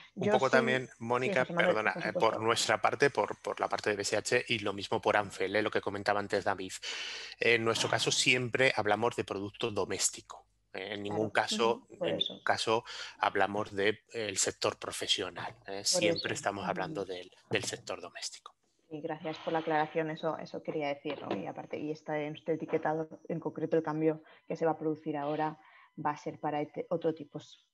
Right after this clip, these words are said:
Speaker 2: equip-, equipamientos de tipo doméstico. Bueno, muchísimas gracias a los ponentes y a los espectadores por las preguntas y las respuestas. Si os parece, em, voy a, voy a comentar un poco la, las notas principales, ¿no? Las conclusiones que, que yo me,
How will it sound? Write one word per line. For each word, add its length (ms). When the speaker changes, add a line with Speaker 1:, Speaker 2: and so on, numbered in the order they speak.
Speaker 2:
equip-, 480
equipamientos 580
de 100
tipo 240
doméstico. 600
Bueno, 200
muchísimas 520
gracias 580
a 100
los 180
ponentes 500
y 60
a 140
los 100
espectadores 580
por 160
las 120
preguntas 520
y 40
las 120
respuestas. 480
Si 80
os 120
parece, 580
em, 800
voy 360
a, 720
voy 280
a 360
comentar 480
un 80
poco 220
la, 180
las 220
notas 400
principales, 640
¿no? 240
Las 160
conclusiones 600
que, 240
que 140
yo 100
me, 220